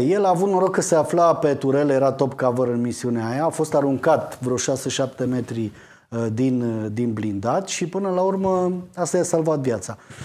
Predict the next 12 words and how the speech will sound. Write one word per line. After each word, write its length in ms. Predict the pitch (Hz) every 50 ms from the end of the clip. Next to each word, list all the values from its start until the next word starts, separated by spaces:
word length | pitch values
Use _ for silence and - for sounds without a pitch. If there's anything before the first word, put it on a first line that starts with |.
| - - _
Uh, 100 | - 135 131 135 135 131 131 135 131 123
din 140 | 135 151
păcate 340 | 147 165 160 180 170 165 170
pentru 240 | 151 165 156 151 156
Mădălin 340 | 156 147 147 156 156 165 160
nu 60 | 165
s-a 140 | 160 - -
mai 140 | 139 139 131
putut 300 | 120 123 127 131 143 131
face 280 | - - 127 123 - 120
nimic 400 | 110 113 117 127 151 180 190 185
și 400 | - - - 185 175 170 160